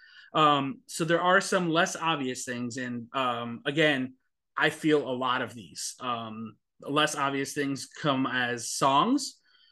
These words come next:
There are certain songs that can remind you of an ex. It could, certain songs that was playing, um, before you got into an accident. You know, there is a song by, uh, I think it's R E M called, uh,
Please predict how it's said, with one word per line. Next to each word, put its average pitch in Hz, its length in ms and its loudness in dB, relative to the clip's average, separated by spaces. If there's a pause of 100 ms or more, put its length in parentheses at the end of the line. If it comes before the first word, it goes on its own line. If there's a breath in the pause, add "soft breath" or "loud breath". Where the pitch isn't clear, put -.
(220 soft breath)
There 143 100 2
are 131 120 2
certain 139 340 0
songs 143 440 2
that 135 140 -2
can 143 80 -4
remind 135 380 0
you 139 100 0
of 123 80 -4
an 120 100 -10
ex. 170 480 0
It 127 160 -6
could, 123 200 -4 (200)
certain 135 360 0
songs 143 480 2
that 139 340 2 (260 loud breath)
was 147 200 2
playing, 156 600 2 (340)
um, 127 600 -2 (680)
before 147 340 4
you 131 100 4
got 131 140 8
into 120 220 -4
an 135 80 0
accident. 165 560 4
You 139 120 2
know, 127 320 4
there 147 200 10
is 143 340 4
a 143 60 4
song 147 400 2
by, 139 340 4
uh, 131 340 -2
I - 260 -20
think 185 140 -2
it's 165 120 0
R 156 220 8
E 143 140 6
M 131 420 0
called, 139 300 2
uh, 123 320 0